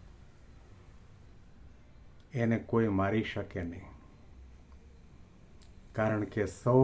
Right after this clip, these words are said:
કોઈને ખ્યાલ છે કે આ રાજાનો કુંવર છે. ભલે એ કુંવર બાળક હોય, નાનો હોય, અબુધ હોય,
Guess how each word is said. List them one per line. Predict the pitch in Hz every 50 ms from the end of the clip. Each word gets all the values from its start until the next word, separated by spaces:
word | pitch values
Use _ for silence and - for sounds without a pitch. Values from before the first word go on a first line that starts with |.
| 131 127 131
કોઈને | - 117 107 104 101 101 95 95 - -
ખ્યાલ | - 113 113 117 117 117
છે | 117 - - 104
કે | 98 - - 104
આ | 104 101
રાજાનો | 101 95 98 104 98 110 110 110 107 101 98 -
કુંવર | - 104 98 98 92 92 92 -
છે. | - - 95 90 - - - - - - - - - - - - - - - - - - - - - - - - - - - - - - - - - - - - - 107
ભલે | 113 131 143 156 160
એ | 160 151
કુંવર | 156 - 143 139 143 143 135 123 117
બાળક | 117 117 123 135 143 143 143 143 - 120 123
હોય, | 127 127 120 120 113
નાનો | 110 110 117 127 127 135 135 127
હોય, | 120 117 117 117 110 110 113 - -
અબુધ | 117 117 120 135 143 139 135 117 107
હોય, | 110 110 107 104